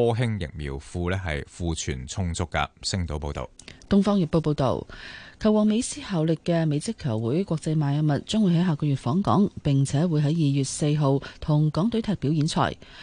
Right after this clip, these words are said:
Speaker 2: 咁賽事上映嘅前一日，即係二月三號嘅公開訓練大會，就將一萬五千張門票免費派俾本港學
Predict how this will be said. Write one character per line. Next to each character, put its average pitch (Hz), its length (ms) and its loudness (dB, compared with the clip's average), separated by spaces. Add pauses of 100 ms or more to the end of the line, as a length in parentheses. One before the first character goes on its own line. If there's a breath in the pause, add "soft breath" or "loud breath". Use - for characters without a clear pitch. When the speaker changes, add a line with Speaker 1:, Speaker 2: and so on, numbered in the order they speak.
(180 loud breath)
Speaker 2:
咁 170 160 4
賽 151 200 2
事 139 200 -2
上 131 320 0
映 147 100 0
嘅 156 60 2
前 113 220 -2
一 - 20 0
日， 156 300 2
即 180 100 -2
係 156 160 0 (100)
二 135 60 0
月 135 60 2
三 185 280 0
號 165 120 2
嘅 127 140 -2
公 190 200 0
開 196 140 2
訓 - 160 2
練 135 320 4 (320 loud breath)
大 143 180 2
會， 135 300 2
就 - 200 -2
將 208 140 0
一 220 100 4
萬 147 260 2
五 135 140 2
千 202 160 0
張 208 160 0
門 120 280 2
票 160 280 4 (200 loud breath)
免 151 200 4
費 180 200 -2
派 180 200 -2
俾 165 240 -2
本 - 120 -2
港 185 160 -4
學 170 120 -2